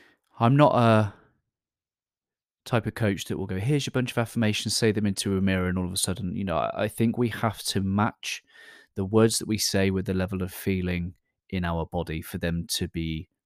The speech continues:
real and accepted. I think if we <laughs> looked in a mirror and said a bunch of positive things and didn't feel it, it can actually have a, a worse effect. We can feel somewhat of a,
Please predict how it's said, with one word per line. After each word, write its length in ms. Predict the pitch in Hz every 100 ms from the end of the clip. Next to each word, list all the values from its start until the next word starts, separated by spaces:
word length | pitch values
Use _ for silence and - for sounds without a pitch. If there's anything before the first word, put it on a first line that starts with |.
| -
real 400 | 98 95 90 90
and 100 | 87
accepted. 600 | 85 - - - - - - _ _ _ _ _ _ _ _ _ _ - -
I 80 | 95
think 440 | - - 98 -
if 180 | 104 -
we 380 | 113 117 135 120 - -
<laughs> 180 | -
looked 300 | 113 117 -
in 80 | 113
a 60 | 104
mirror 440 | 98 92 90 135 _ _ -
and 80 | -
said 180 | 117 98
a 40 |
bunch 260 | 110 95 -
of 60 |
positive 460 | 101 95 92 98 90
things 320 | 95 92 95
and 120 | 92
didn't 260 | 95 90 -
feel 300 | - 101 120
it, 180 | - - - _ _ _ -
it 80 |
can 120 | 101 110
actually 300 | - - 92
have 200 | 92 90
a, 400 | 85 85 85 82
a 100 | 87
worse 340 | 87 85 82 82
effect. 360 | - 80 -
We 100 | 95
can 160 | - 95
feel 280 | - 92 87
somewhat 420 | - 85 82 -
of 180 | - 95
a, 280 | 78 78